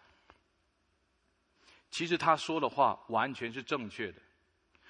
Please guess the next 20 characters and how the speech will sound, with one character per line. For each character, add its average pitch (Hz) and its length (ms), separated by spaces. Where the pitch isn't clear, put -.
当 196 140
这 202 80
三 208 160
个 196 120
的 175 40
朋 170 260
友 151 140
跟 190 220
尼 147 100
布 151 140
甲 147 240
尼 147 100
撒 175 220
王 143 260
说 170 320
：“尼 160 140
布 208 140
甲 180 180
尼 180 120
撒， 175 280